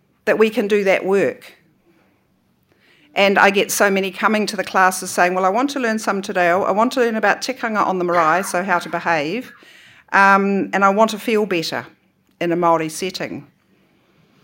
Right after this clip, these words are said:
And I, and they sort of, it's like a bag of things, a bag of tricks. I wanna get those, and on Monday morning I'll be able to do, tick all those off, you know. But it really doesn't <laughs> work like that, and it becomes very difficult to talk about,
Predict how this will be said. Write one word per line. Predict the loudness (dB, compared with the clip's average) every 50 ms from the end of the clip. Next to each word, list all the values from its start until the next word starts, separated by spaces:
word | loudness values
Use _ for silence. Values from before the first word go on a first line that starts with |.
| _ _ _ _ -20 -10 -6 -2
And | 0 2
I, | 2 2 2 0 -2 -2 0 0
and | -2 0 0
they | -2
sort | 0 0 0 2
of, | 2 2 2
it's | -2 -2 0
like | 0 0 0
a | -2
bag | -4 -2 0 0 0 0 -2
of | -6 -10
things, | -8 -8 -6 -6 -6 -6 -6 -6
a | -6 -6 -4
bag | -2 -2 -4 -4 -4
of | -6
tricks. | -12 -10 -4 -4 -4 -4 -4 -12 -16 -14 -14 -14 -14 -16 -20 -20 _ -20 -20 -20 _ -10
I | -8 -6
wanna | -6 -6 -6
get | -4 -2 -4 -4 -2
those, | -2 0 2 2 2 0 -2 -6 -10
and | -8 -8 -6 -6 -6 -8 -8 -12 _ _ _ _ _ _ _ _ _ _ _ -6
on | -6 -4 -4
Monday | -2 -2 -2 -2 -4 -4
morning | -4 -4 -4 -4 -4 -6
I'll | -6
be | -6 -6
able | -8 -8 -12
to | -10
do, | -8 -8 -8 -8 -8 -10
tick | -10 -10 -8 -8
all | -8 -6 -2
those | -2 -2 -2 -2
off, | -6 -8 -8 -10 -20 _ _ _ _ -12
you | -8 -6
know. | -4 -4 -4 -6 -10 _ _ _ _ _ _ _ _ -20 -20 _ _ _ _ 2
But | 4 6 8
it | 8 6 4 0
really | -2 0 4 6 6 6 6 6 6
doesn't | 6 4 4 4 2 2 2 4 8
<laughs> |
work | 8 8 8 8 4 2
like | 4 4 4 4 2
that, | 2 2 2
and | 2 0
it | 2 0
becomes | 0 -2 2 4 6 6 6 6 4
very | 2 2 2 4 2 2
difficult | 0 -4 -4 -4 -6 -6 -6 -6
to | -8
talk | -10 -6 -4 -4 -4 -4
about, | 0 0 0 0 0 -2 -6 -12 -18